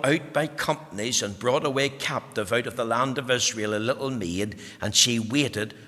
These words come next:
on Naaman's wife. And she said unto her mistress, Would God my Lord were with the prophet that is in Samaria,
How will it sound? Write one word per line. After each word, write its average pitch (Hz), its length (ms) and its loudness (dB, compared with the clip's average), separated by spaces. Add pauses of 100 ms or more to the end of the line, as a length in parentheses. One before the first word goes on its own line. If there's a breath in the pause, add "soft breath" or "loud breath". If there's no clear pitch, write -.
(120 loud breath)
on 117 440 2
Naaman's 104 540 -2
wife. 113 360 -2 (340 loud breath)
And 117 140 2
she 226 160 6
said 175 260 6
unto 170 300 2
her 165 100 2
mistress, 143 640 2
Would 135 240 0
God 135 320 2
my 143 160 4
Lord 127 420 2
were 110 220 2 (160 loud breath)
with 135 200 2
the 123 80 2
prophet 143 500 2
that 120 160 0
is 123 180 0
in 120 80 0
Samaria, 117 640 2